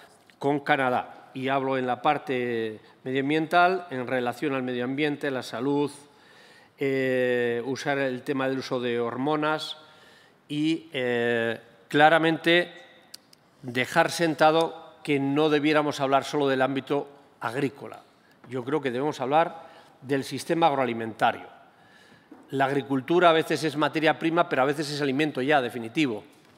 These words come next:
Por lo tanto, es muy importante que entendamos las definiciones y los conceptos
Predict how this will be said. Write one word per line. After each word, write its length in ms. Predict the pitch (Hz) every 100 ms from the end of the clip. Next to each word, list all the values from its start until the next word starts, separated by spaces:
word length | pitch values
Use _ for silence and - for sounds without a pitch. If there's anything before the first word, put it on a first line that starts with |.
| -
Por 100 | 139
lo 100 | 120
tanto, 280 | 156 143 165
es 100 | 127
muy 200 | 143 180
importante 540 | 160 143 135 160 147 139
que 60 |
entendamos 560 | 123 131 143 151 147 - - - 143
las 180 | 139
definiciones 600 | 143 - 147 139 156 160
y 60 | 151
los 160 | 147 -
conceptos 540 | 147 165 143 170